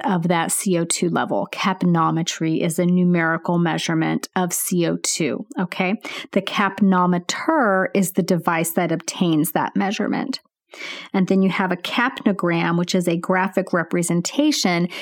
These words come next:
In the case of capnography and what we see on the screen, we call that the waveform. That's the waveform.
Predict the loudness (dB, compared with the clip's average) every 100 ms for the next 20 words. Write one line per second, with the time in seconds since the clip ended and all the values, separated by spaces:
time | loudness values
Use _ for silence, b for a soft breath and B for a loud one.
0 | B 2 2 2 0 0 2 0 0 -2
1 | 0 2 2 0 0 2 2 2 0 B
2 | B -2 2 2 2 0 0 2 2 2
3 | 0 0 2 2 2 2 2 2 0 -2
4 | 2 4 4 2 0 0 0 -2 -2 -2
5 | 0 2 2 0 -2 -2 -2 0 -2 0
6 | -2 -2 -2 0 0 0 -2 -4 -4 -2
7 | -2